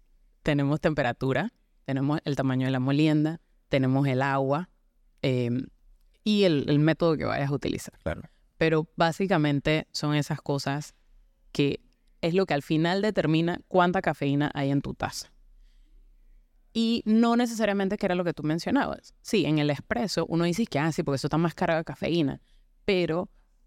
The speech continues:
Speaker 1: ¿cuánto café tú usas en un espresso versus cuánto café usas en un café filtrado de jarra? O,
Speaker 2: Exacto.
Speaker 1: ¿sabes? ¿Cuánta agua usas en cada uno? ¿Y cuál es el grano que usas en cada uno de los métodos? Entonces,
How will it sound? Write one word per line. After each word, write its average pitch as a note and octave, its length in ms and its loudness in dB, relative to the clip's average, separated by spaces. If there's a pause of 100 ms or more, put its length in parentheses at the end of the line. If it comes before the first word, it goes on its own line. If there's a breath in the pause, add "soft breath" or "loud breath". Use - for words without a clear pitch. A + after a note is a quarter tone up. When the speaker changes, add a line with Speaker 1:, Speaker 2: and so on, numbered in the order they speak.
(100)
Speaker 1:
¿cuánto G#3 560 2
café E3 880 -2
tú F3+ 320 0
usas F3 320 0
en D#3 60 0
un C#3 180 0
espresso D3 600 -2
versus D#3 460 -2
cuánto C#3+ 300 0
café C3 440 -2
usas C#3+ 520 -4 (240)
en D3 180 0
un C#3 160 -2
café C3+ 320 -4
filtrado C3+ 680 -2 (320)
de C#3+ 200 -2
jarra? C3+ 680 -4 (100)
O, - 60 -6
Speaker 2:
Exacto. C3 280 -6
Speaker 1:
¿sabes? - 400 -4 (440)
¿Cuánta E3+ 500 0
agua D#3+ 520 -2 (480)
usas C#3+ 460 -2
en D3 140 2
cada C3 260 -2
uno? D#3 320 2 (200 soft breath)
¿Y F#3+ 100 -2
cuál F3 280 2
es F3 100 0
el E3 120 2
grano D#3 360 0
que D#3 100 -2
usas C#3 480 -4 (240)
en C3+ 140 -2
cada C3+ 140 -4
uno D3 160 0
de D3+ 40 -2
los C#3 140 -4
métodos? E3 300 2
Entonces, D#3 340 -2